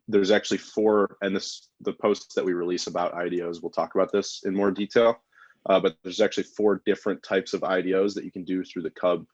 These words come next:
uh, I D O system. And the one that they're thinking about doing is, uh, similar to the, the, uh, I F O process that some other,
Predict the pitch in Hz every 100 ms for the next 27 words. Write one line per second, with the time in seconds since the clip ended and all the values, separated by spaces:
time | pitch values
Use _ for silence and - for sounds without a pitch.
0 | _ - 95 95 90 98 98 101 104 -
1 | 110 120 123 120 _ _ _ - 98 95
2 | 95 90 95 92 98 98 85 - 95 95
3 | - 98 - 92 90 82 92 90 87 87
4 | - 90 90 90 82 87 85 82 82 -
5 | _ - - 101 92 90 87 85 - _
6 | _ _ - 92 90 87 82 78 - 95
7 | 98 - 113 117 120 110 110 123 123 -
8 | 90 - 92 87 90 92 90